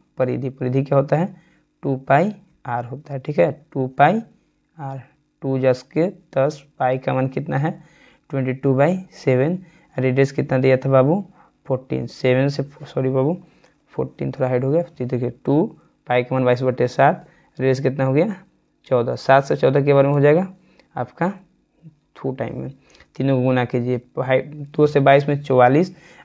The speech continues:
और चौवालीस दूनी कितना हो जाएगा? अट्ठासी मीटर,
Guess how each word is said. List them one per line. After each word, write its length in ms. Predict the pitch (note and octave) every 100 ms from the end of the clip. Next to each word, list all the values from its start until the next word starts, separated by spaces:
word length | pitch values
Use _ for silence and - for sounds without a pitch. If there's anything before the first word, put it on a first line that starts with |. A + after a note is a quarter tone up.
| -
और 60 |
चौवालीस 360 | C#3 C#3 C3 C#3
दूनी 200 | C#3 C#3
कितना 220 | D#3 G3
हो 80 | C#3
जाएगा? 180 | B2 A#2+
अट्ठासी 1120 | C3 - _ - B2+ B2 - - F#3 A3 A#3 - _ _ _
मीटर, 640 | C#3 C3 C3 B2 _ - B2